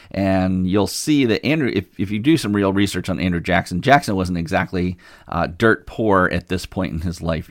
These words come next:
either. So Jackson's inauguration, uh, is gonna be different than most other pr-, presidential inaugurations. Jackson holds it for the common people. As a matter of fact, when the, the swearing-in ceremony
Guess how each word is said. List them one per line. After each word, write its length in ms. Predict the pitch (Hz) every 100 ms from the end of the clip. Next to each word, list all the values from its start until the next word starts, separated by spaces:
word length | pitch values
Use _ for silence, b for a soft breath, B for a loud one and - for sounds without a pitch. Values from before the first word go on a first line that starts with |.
| -
either. 400 | 98 87 - - _ B B B B B
So 140 | - 170
Jackson's 480 | 202 226 233 202
inauguration, 1000 | 160 143 127 110 104 156 170 127 120 127 123 -
uh, 400 | 101 101 104 98
is 140 | 95 -
gonna 180 | 120 110
be 140 | 107
different 400 | - 117 139 135
than 160 | 104 104
most 280 | 101 - -
other 260 | 92 101
pr-, 160 | 101 - - 110 -
presidential 520 | 107 95 98 - 92
inaugurations. 840 | 92 95 90 98 117 120 113 104 B B B B
Jackson 400 | 135 131 - 135
holds 340 | 120 123 123
it 140 | 123 -
for 80 | 107
the 80 |
common 420 | - 120 120 131 117
people. 360 | 135 127 87
As 100 | 85
a 20 |
matter 200 | 90 98
of 100 | 107
fact, 260 | 110 110 -
when 140 | 98
the, 300 | 95 95 92 -
the 380 | 98 92 98
swearing-in 680 | - - 120 120 104 117 131
ceremony 680 | - 123 131 131 135 139